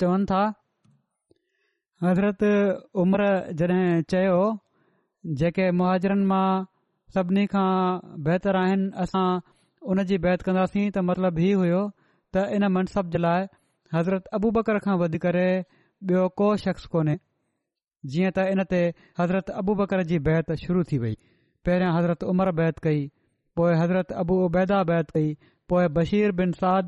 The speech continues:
خزرجي بيعت ڪئي ۽ پوءِ اوس ۽ پوءِ خزرج جي ٻين ماڻهن.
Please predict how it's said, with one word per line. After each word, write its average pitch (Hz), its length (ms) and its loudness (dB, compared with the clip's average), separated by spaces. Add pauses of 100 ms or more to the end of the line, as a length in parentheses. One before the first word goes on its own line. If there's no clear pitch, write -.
(120)
خزرجي 196 320 0
بيعت 170 320 -2
ڪئي ۽ 156 240 -2 (840)
پوءِ 202 180 2 (100)
اوس ۽ 190 500 0 (920)
پوءِ 185 280 2 (100)
خزرج 190 340 0
جي 170 160 0
ٻين 170 200 -2
ماڻهن. 170 480 0